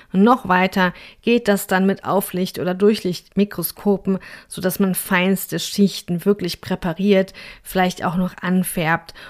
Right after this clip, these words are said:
und damit die kleinen Sachen sichtbar macht. Fang einfach mal mit einer Lupe an und mach diese Dinge schon groß,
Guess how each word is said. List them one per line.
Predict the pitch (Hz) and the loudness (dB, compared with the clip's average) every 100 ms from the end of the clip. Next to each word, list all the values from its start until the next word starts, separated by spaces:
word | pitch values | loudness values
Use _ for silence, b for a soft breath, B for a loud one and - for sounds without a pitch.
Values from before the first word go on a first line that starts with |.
| B - | B 0
und | 190 - - | 0 -2 -14
damit | - 190 175 185 170 - | -6 -2 2 2 0 -4
die | 175 | -6
kleinen | 160 160 156 | -2 -2 -2
Sachen | 156 156 - 165 | -6 -8 -8 -10
sichtbar | - - - - | -10 -14 -12 -10
macht. | - - - | -10 -12 -16
Fang | - 220 208 | -2 0 0
einfach | 190 196 - 175 | 0 0 -2 -4
mal | 185 170 | -2 -2
mit | 170 - | -4 -4
einer | 180 175 170 | -4 -2 4
Lupe | 202 247 247 | 4 4 0
an | 180 170 185 - B B | -2 0 -2 -4 B B
und | - 180 | -2 0
mach | 185 175 - b b - | 0 -4 -8 b b 0
diese | 202 208 180 | 4 4 2
Dinge | 180 180 170 | -4 -4 -2
schon | 175 170 170 | -4 -4 -6
groß, | - 156 165 - | -8 -6 -4 -6